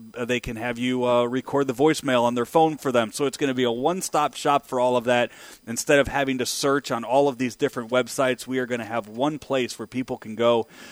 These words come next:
and find all of that. And we hopefully will have that launched by, uh, by WrestleMania. Hopefully we have that launched by then,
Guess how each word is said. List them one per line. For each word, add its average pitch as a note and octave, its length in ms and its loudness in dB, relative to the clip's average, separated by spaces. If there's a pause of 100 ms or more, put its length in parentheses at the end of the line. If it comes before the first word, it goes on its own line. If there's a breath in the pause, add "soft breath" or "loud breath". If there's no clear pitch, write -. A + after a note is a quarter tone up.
(160 loud breath)
and A2+ 160 -2
find C3 320 2
all B2 140 6
of G#2 100 -6
that. A#2 260 2
And A#2+ 160 -6
we A#2+ 280 0
hopefully D3+ 520 4
will C#3 180 2
have C#3 180 0
that B2 200 2
launched C3+ 380 2
by, A#2 300 4
uh, G#2+ 180 2
by B2+ 180 4
WrestleMania. G#2+ 640 -2
Hopefully B2+ 500 -4
we A#2 140 -4
have A#2 180 -6
that A2 180 -6
launched A2+ 360 -4
by G2 160 -4
then, C3+ 340 2